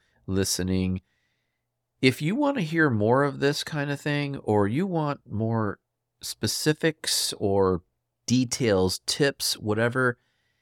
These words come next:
I need to know, because I'm doing this to help you, and I don't know how to help you specifically. So your comments, your emails,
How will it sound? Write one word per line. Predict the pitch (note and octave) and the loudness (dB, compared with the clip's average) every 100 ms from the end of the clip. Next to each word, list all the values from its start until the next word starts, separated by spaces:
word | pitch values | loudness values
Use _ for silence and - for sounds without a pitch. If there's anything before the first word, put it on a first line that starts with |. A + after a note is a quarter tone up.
| _ _ _ | _ _ _
I | A#2+ | 2
need | C3+ C#3 | 4 2
to | - | 2
know, | A#2+ C3+ C3 - _ _ | 2 2 0 -6 _ _
because | A2 - A#2 G2+ F#2+ - - _ A#2+ | -6 0 2 4 2 -4 -10 _ -4
I'm | B2 | 0
doing | B2 A3+ D#3 | 2 2 2
this | B2 - | 0 0
to | C3 | -2
help | C#3 C3+ - | 0 0 -2
you, | D#2+ G#1 - _ _ - | -6 -6 -14 _ _ -2
and | G#2+ G2+ G2 F#2+ - _ _ | 0 2 0 -4 -10 _ _
I | A2+ | 0
don't | B2 C3 A2+ | 2 2 2
know | A#2 A#2 | 2 2
how | A#2+ A2 | 2 0
to | A2 A#2+ | 0 -2
help | A#2+ A2 G#2 | 0 0 0
you | F#2 E2+ F#2 - | 0 -2 -4 -12
specifically. | - G#2+ - - - F2 D#2 | -8 -6 -4 -6 -4 -2 -2
So | - G#2+ F2+ - | 0 0 0 -4
your | G2+ A#2 A#2 A#2 A2+ G#2+ - _ | 2 6 10 10 8 6 -2 _
comments, | - C#3+ D3+ C#3+ C#3 - - - _ _ _ _ _ _ | -2 0 2 2 0 -2 -4 -6 _ _ _ _ _ _
your | - A#2 G#2+ G#2 | 0 4 6 4
emails, | - D#3+ D#3 D3+ C#3+ C#3 C3 - | 2 0 2 4 4 4 2 -4